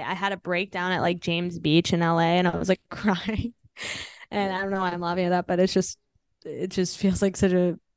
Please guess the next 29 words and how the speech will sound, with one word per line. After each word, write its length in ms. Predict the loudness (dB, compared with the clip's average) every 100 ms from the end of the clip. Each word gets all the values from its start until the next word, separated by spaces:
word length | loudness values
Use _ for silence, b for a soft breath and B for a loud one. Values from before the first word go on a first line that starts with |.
| -12 -4
I 140 | -4
partied 460 | -4 -2 2 4 6
there 160 | 4
so 180 | 6 4
hard 140 | 4 2
in 60 |
my 120 | 0
twenties. 520 | -2 -2 -2 -2 -2 -6 -8
Uh, 360 | -4 -2 0 -2 -4
<laughs> 180 | -16 -6
and 100 | 0
I 40 | 0
was, 120 | 0
like, 160 | -4
crying 420 | 2 4 4 4 4
there 160 | 6
one 140 | 4 4
night, 160 | 2
and 100 | 2
I 40 | -2
was, 120 | -2
she 100 | 0
was 60 |
like, 160 | 0 0
"You've 140 | 2
been 180 | 4 6
through 220 | 8 10
a 40 | 10
lot." 460 | 8 8 6 2